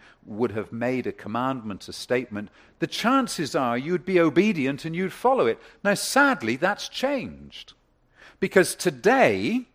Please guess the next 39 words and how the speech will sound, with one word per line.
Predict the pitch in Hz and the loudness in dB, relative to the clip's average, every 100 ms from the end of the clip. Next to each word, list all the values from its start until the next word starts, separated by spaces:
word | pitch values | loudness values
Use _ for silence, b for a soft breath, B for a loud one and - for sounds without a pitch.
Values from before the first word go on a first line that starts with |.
| _ _ b b b - | _ _ b b b -2
we | 240 | 4
don't | 247 240 | 4 2
have | - - 233 269 180 110 - | -4 -6 -2 0 0 -2 -8
the | 156 | -10
confidence | - 202 185 143 98 98 - - | -4 -2 -2 -6 -6 -6 -8 -10
in | 156 139 | -4 -2
our | 135 | -2
leaders | 135 151 156 113 117 - B B - | -2 -4 -4 -4 -6 -10 B B 0
that | 196 | 2
we | 208 | 2
should | 208 - - 285 202 - | 0 -2 0 2 0 -2
be | 151 | 2
able | 123 107 | 2 2
to | 107 101 | -4 -4
have | 101 92 | -4 -8
in | 92 80 | -10 -12
them. | 76 73 76 _ _ _ b b b - | -16 -20 -20 _ _ _ b b b -4
We | 196 | 2
discover | 190 - 220 196 | 2 6 4 6
that | 170 175 | 2 0
things | - 208 208 170 | 4 4 6 0
are | |
being | 165 165 147 | 0 0 -2
said | - - 208 214 214 B B | -6 2 6 6 6 B B
and | - 127 117 | -4 -4 0
done | 170 190 196 | 2 4 2
supposedly | 185 - - 143 185 196 175 190 180 | -6 -12 -4 4 4 4 -2 -4 -4
in | 151 | -4
the | |
name | 139 160 170 156 | -2 0 0 -2
of, | 92 - - | -8 -10 -10
of, | 104 90 85 - | -8 -8 -12 -10
of | 104 101 | -8 -4
even | 151 123 107 87 | -4 -4 -8 0
God | 175 269 220 | 4 4 2
from | - 165 104 B B _ - | -6 -8 -8 B B _ -8
time | 147 135 113 | -2 -2 -2
to | - | -10
time, | - 117 101 87 90 | -12 -12 -12 -12 -16